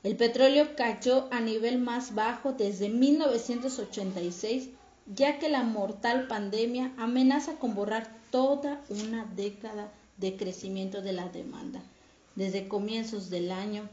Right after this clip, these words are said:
los precios del petróleo han caído más del ochenta por ciento. El creciente costo de endeudamiento mexicano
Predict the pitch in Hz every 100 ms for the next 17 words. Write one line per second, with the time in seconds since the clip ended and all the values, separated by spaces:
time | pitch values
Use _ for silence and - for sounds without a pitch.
0 | - 202 202 - - 247 262 - 269 254
1 | - - 190 190 185 202 202 220 220 226
2 | 233 226 190 190 190 190 196 190 _ _
3 | - 220 226 226 - 202 185 180 - 185
4 | 185 190 185 - 175 - - 185 180 180
5 | - 196 _ _ _ _ - - - -
6 | - - - 220 220 240 233 277 285 302
7 | 302 - - 285 294 - 277 254 226 247
8 | 247 - 220 214 208 208 196 202 220 262
9 | 277 269 262 208 196 - 262 269 285